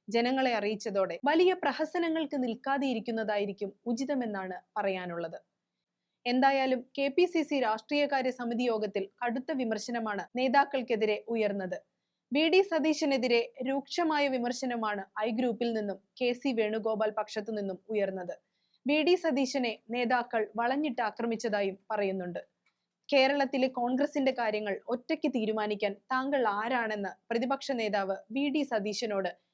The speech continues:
എ പി അനിൽകുമാർ ചോദിക്കുകയും ചെയ്തു. പ്രതിപക്ഷ നേതാവിന്റെ വസതി കോൺഗ്രസുകാർക്ക് അഭയകേന്ദ്രമല്ലാതായെന്നും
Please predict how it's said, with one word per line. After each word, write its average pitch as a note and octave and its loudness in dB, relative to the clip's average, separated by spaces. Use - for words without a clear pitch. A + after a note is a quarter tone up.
എ B3+ 2
പി C4+ 0
അനിൽകുമാർ B3 -2
ചോദിക്കുകയും A#3 0
ചെയ്തു. E3+ -4
പ്രതിപക്ഷ D#4+ 2
നേതാവിന്റെ D4+ 2
വസതി A3+ -2
കോൺഗ്രസുകാർക്ക് C4 0
അഭയകേന്ദ്രമല്ലാതായെന്നും A#3 0